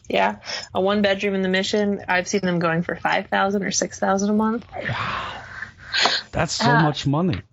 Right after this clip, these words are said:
Speaker 1: It's so much money for so little. It's like, and the landlords don't have to do anything. They can, it can be rat infested, it can have mold,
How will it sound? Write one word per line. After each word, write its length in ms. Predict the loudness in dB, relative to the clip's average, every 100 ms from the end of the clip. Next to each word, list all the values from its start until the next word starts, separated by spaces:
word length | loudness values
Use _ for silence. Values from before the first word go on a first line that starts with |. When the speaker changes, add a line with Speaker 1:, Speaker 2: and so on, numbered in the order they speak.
| -4 0
Speaker 1:
It's 280 | 0 2
so 180 | 0 2
much 300 | 0 0 2
money 240 | 2 2 2
for 180 | 2
so 220 | 2 2 4
little. 480 | 4 4 4 2
It's 180 | 2 0
like, 240 | 2 0 0
and 500 | -4 -4 -4 0 2
the 80 | 2
landlords 480 | 4 4 2 0 0
don't 100 | 0
have 120 | 0
to 100 | 0
do 160 | 2
anything. 400 | 2 0 -4 -2
They 160 | 2 2
can, 280 | 2 0 0
it 240 | -2 -2 0
can 180 | 0
be 140 | 2 2
rat 320 | 2 2 2
infested, 800 | 0 0 -2 -2 0 2 4 2
it 100 | 0
can 140 | -2
have 180 | -4 -2
mold, 840 | 0 2 2 2 2 4 4 2